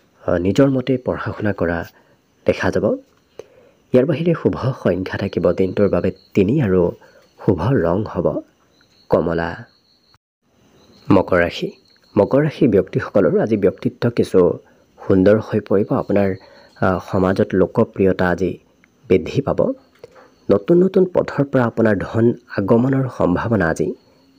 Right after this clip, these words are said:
দেখা পোৱা গৈছে। লগতে এই ৰাশিৰ ব্যক্তিসকলৰ কোনোবা ওচৰ সম্বন্ধীয় ব্যক্তিৰ হয়তো কিবা কথাত আপোনাৰ খং বৃদ্ধি কৰাব পাৰে। গতিকে,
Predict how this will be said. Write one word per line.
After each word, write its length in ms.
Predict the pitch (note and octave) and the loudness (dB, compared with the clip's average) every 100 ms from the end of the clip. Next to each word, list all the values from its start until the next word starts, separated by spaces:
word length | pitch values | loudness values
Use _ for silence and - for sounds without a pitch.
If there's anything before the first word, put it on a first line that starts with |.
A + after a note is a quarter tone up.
| - | -2
দেখা 260 | F2+ - F2 | 0 0 0
পোৱা 160 | D#2+ | 0
গৈছে। 400 | D#2+ E2+ - - C#3 - _ _ _ _ _ _ - | 0 -4 -6 -8 -10 -16 _ _ _ _ _ _ -2
লগতে 260 | F2+ E2+ - | 0 0 0
এই 220 | G#3 - | 0 0
ৰাশিৰ 280 | A2+ - F2+ | -2 -2 0
ব্যক্তিসকলৰ 760 | E2 - G#2 - G2 G2+ F#2+ - - _ _ _ _ | 0 -2 -6 -2 2 4 2 -2 -10 _ _ _ _
কোনোবা 320 | F2+ F2 F2 - - G#2+ | -4 0 -2 -4 -10 -10
ওচৰ 280 | - E3+ E3 - | -2 0 0 -2
সম্বন্ধীয় 520 | F#2+ G2 A#2 A2+ B2+ | -2 0 -2 0 0
ব্যক্তিৰ 460 | G2+ F#2 - C3+ B2 | 4 2 2 0 0
হয়তো 380 | A#2+ - F2+ E2 _ _ _ - | 0 2 2 -2 _ _ _ -6
কিবা 200 | - G2 | -2 -2
কথাত 360 | F2+ - - F#2 | -2 -4 -4 -4
আপোনাৰ 280 | F2 F#2 F#2+ - | -2 -2 -2 -8
খং 440 | - F#2 G#2 B2+ - _ _ _ - | -4 0 0 -2 -8 _ _ _ 0
বৃদ্ধি 400 | F#2 F2+ - A2 _ | 0 0 -6 -8 _
কৰাব 300 | - E2+ F2+ | -2 0 -2
পাৰে। 280 | G2+ F2 B2+ | -4 -4 -4
গতিকে, 400 | A2+ F2+ F2 E2 | -6 -2 0 0